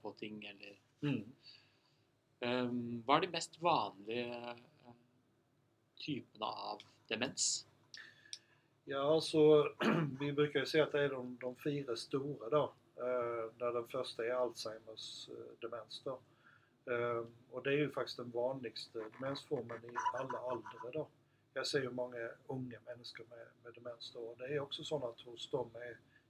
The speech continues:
Speaker 2: är Alzheimers sjukdom den vanligaste sjukdomen. Ehm, och det är ju det typiska tidiga symptomet att man har problem med inlärning. Alltså man huskar inte ting som har skett nyligen. Det är ju gärna det, det första symptomet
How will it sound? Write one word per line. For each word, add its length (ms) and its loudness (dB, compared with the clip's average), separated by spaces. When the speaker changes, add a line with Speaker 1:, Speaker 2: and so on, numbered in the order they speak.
Speaker 2:
är 40 4
Alzheimers 540 -4
sjukdom 320 -6
den 240 -16
vanligaste 500 -18
sjukdomen. 380 -16
Ehm, 440 -2
och 120 -2
det 80 2
är 100 6
ju 220 4
det 180 -6
typiska 680 -8
tidiga 380 -4
symptomet 600 -6
att 160 -6
man 120 -8
har 340 -2
problem 300 -2
med 100 -14
inlärning. 580 -16
Alltså 200 -10
man 200 -8
huskar 300 -6
inte 200 -10
ting 180 -12
som 180 -20
har 60 -20
skett 220 -10
nyligen. 240 -8
Det 60 -4
är 40 0
ju 100 2
gärna 260 -4
det, 100 -16
det 80 -14
första 420 -6
symptomet 420 -12